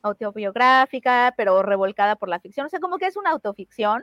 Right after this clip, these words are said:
como que este es el año de las autoficciones, o al menos esa es, eso es una palabra que se ha como mencionado mucho de,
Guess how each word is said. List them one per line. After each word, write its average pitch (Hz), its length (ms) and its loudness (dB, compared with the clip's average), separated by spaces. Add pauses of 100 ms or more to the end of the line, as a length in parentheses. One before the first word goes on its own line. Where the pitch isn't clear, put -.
(120)
como 208 220 -10
que 233 80 -4
este 302 160 -4
es - 80 -10
el 220 100 0
año 226 220 -2
de 226 60 -2
las 180 160 -4
autoficciones, 202 720 -6
o 196 40 2
al 190 100 0
menos 214 320 -4 (400)
esa 233 200 0
es, 262 140 -4
eso 262 200 -4
es 277 80 -6
una 294 180 2
palabra 208 380 4
que 196 140 -2
se 202 160 0
ha 190 100 2
como 220 240 -6
mencionado 196 580 -2
mucho 214 340 -6
de, 202 260 -2